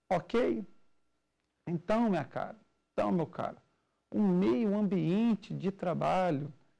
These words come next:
é um local muito importante. Se você for analisar e refletir,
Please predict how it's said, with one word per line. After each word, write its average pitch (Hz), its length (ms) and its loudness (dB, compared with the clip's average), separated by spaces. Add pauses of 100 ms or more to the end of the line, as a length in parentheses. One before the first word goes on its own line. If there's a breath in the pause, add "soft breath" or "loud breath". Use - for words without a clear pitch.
(320)
é 247 140 -4
um 262 60 0
local 247 400 0
muito 247 520 2
importante. 170 800 -6 (1160)
Se 254 100 2
você 247 420 0
for 320 380 -8
analisar 208 840 -2 (580)
e 180 120 2
refletir, 160 760 -2